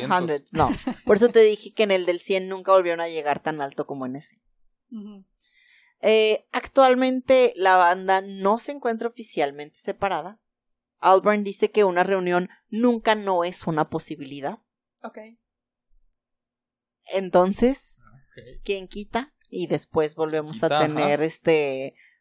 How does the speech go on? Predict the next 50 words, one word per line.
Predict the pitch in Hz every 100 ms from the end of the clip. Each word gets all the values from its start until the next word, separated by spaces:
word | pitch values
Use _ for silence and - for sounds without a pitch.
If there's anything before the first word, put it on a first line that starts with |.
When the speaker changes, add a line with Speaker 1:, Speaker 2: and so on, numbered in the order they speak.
| _ _
Speaker 2:
un | - 175 175
song, | - 175 170 170
ya | 165 165
perdí | 180 170 175
la | 170 160
lista, | 165 165 - 156 151
el, | - 160 147
ya | 160 165
perdí | 175 175
el | 165
orden | 156 156 156
de | 151
los | 143
discos, | 151 180 - -
pero | 190 175
Speaker 1:
Pero | 123
Speaker 2:
tal | -
vez | 175
Speaker 1:
ahí, | 208
Speaker 2:
podamos | 185 185 -
tener | 202 190
Speaker 1:
ahí, |
Speaker 2:
como | 202 196 185
un | 185
Speaker 1:
ahí | -
Speaker 2:
song | 202 196
Speaker 1:
está | 190 160
Speaker 2:
ten | 175 160
Speaker 1:
la, | 156 165
Speaker 2:
o |
song | 160 170 165
Speaker 1:
ajá, | -
la |
Speaker 2:
eleven. | 175 170 156 143 143 139 220
Speaker 3:
Ujú. | 220 214 190 -
Speaker 1:
mínimo | 135 139 151 151 147
la, | 131 117 110 110 -
¿cómo | 127
se | 135
dice? | 135 151 - _
La | 123 127
posibilidad | 127 127 113 110 110 110
para | - 139 127 113
un | 113 120 - _
nineties | 120 123 131 135 139 127
Britpop | 120 127 - 135 123 _
Tour, | 120 110 -
¿sabes? | - 107 113
Ahí | 113 101
está. | 117 - 110